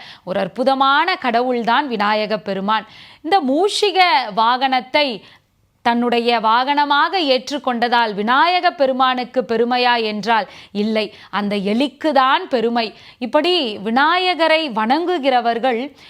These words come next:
மிக லேசான மனதுடன் விநாயகரை வணங்குகின்ற பொழுது அவருடைய அருள் முழுவதுமாக நமக்கு கிடைக்கும்.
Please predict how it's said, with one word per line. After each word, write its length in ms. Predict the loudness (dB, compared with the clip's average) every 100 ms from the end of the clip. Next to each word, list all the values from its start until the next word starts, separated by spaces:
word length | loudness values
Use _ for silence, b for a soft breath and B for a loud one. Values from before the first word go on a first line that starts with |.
| B
மிக 500 | -4 0 2 2 0 -2
லேசான 1120 | -2 0 0 -2 0 2 2 2 2 0 0
மனதுடன் 640 | 0 -2 0 2 0 -2 B B B -6
விநாயகரை 920 | 0 2 2 2 0 0 0 -2 -6 -4
வணங்குகின்ற 720 | 0 0 0 -2 -2 -2 -2
பொழுது 480 | -2 -2 0 -2 B B B
அவருடைய 760 | -4 -2 -2 -2 -2 -2 -2 -4 B B _ -4
அருள் 460 | 0 2 0 -2
முழுவதுமாக 840 | -4 -2 0 0 0 2 2 2 0
நமக்கு 440 | 0 -4 -4 -4
கிடைக்கும். 540 | -4 -6 -6 -6 -8